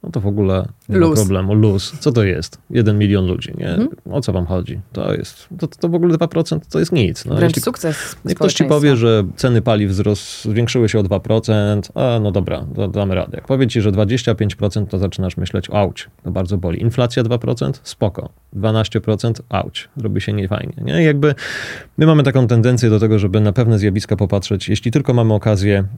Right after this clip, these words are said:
Speaker 1: trochę tak minimalizować to, to ryzyko. Natomiast jeśli do tego dorzucimy grupę ludzi, którzy używają danej substancji szkodliwie, czyli ponoszą szkody zdrowotne, al-, one mogą dotyczyć zarówno ciała, jak i umysłu,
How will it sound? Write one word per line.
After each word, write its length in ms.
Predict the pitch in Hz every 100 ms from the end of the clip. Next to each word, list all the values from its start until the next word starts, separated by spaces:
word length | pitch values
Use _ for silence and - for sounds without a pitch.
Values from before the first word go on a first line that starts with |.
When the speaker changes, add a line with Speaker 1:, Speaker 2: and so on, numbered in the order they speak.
| 117
Speaker 1:
trochę 200 | 117 107
tak 200 | 104 92
minimalizować 640 | 117 110 104 101 98 92 -
to, 220 | 92 90 101 - -
to 140 | 101
ryzyko. 400 | 95 87 - - - -
Natomiast 440 | 113 110 143 131 - -
jeśli 220 | 113 123
do 80 | 120
tego 200 | 139 147
dorzucimy 420 | 120 123 - 139 113 95
grupę 280 | 107 123 127
ludzi, 240 | 123 117
którzy 400 | - 110 113 110 95 - _ _ _ _ - - -
używają 380 | 107 110 110 101
danej 240 | 113 113
substancji 460 | - 104 113 107 101
szkodliwie, 540 | 117 95 90 98 123 117
czyli 200 | - 104
ponoszą 380 | 113 117 120 110
szkody 260 | - 104 92
zdrowotne, 560 | 104 95 95 110 127
al-, 140 | 117 98 - 73 -
one 200 | 135 127
mogą 240 | 120 107
dotyczyć 340 | 98 101 - 101
zarówno 300 | 107 104 98
ciała, 340 | 113 107 92
jak 160 | 92 95
i 60 |
umysłu, 460 | 95 87 - 120